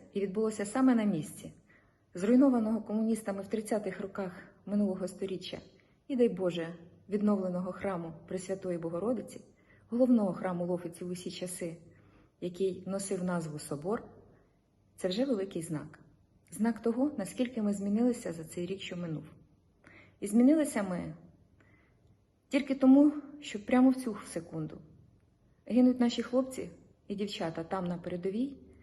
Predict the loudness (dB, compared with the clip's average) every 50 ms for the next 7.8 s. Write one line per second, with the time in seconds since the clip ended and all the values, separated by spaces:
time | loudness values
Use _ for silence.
0 | -20 _ _ _ _ _ _ _ _ -6 -2 0 0 0 0 -2 -2 0 2 4
1 | 6 6 6 4 2 0 -2 -4 -2 -2 -2 -2 -4 -6 -12 -12 -14 -18 -20 -20
2 | _ _ _ _ _ _ _ _ _ _ -10 -8 -6 -6 -6 -4 -4 -4 -4 -4
3 | -6 -6 -6 -8 -8 -10 -12 -18 -18 -20 -20 _ _ _ _ _ _ _ _ _
4 | _ _ _ _ _ _ _ _ _ _ -8 -2 0 2 2 2 0 -2 -8 -12
5 | -14 -12 -6 -4 -2 -2 -2 -2 -4 -6 -6 -4 -4 -4 -4 -4 -8 -12 -14 -16
6 | -16 -20 _ -10 -8 -8 -8 -8 -10 -12 -14 -14 -14 -18 -18 -18 -20 -20 _ _
7 | _ _ _ _ -16 -10 -8 -6 -6 -6 -6 -8 -10 -12 -14 -18